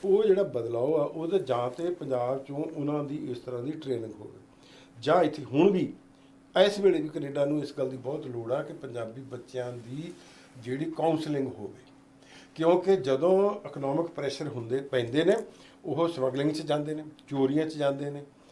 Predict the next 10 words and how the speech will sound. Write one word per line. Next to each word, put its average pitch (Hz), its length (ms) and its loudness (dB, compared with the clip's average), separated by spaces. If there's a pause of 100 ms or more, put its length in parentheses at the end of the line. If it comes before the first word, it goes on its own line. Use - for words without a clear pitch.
(240)
ਤੇ 151 200 4
ਜਦੋਂ 151 520 4
ਹੋਂਦ 143 420 4
'ਚ 175 60 4
ਆਉਂਦੇ 156 280 4
ਨੇ, 151 80 0
ਉਹ 147 300 -2
ਇੱਕ 143 120 -8
ਦੂਜੇ 143 380 0
ਨੂੰ, 143 140 -2